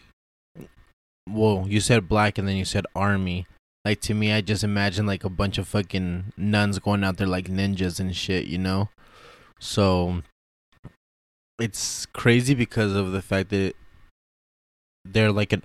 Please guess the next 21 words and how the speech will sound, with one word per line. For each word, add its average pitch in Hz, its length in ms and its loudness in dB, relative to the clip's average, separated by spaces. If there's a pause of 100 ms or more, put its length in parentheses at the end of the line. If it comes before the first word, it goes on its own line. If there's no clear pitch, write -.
army, 107 540 2
so 110 260 2
to - 160 -4
defend 104 720 -2 (280)
their 98 220 0
beliefs, 90 800 -4
to 110 120 0
me, 98 180 4
is 95 200 0
like, 90 280 -2 (680)
how 107 200 4
far 104 280 2
are 104 40 4
you 95 160 2
willing 98 300 2
to 87 140 -6
go 90 220 2
to - 140 -2
defend 87 380 -4
your 80 100 -2
belief? 76 460 -10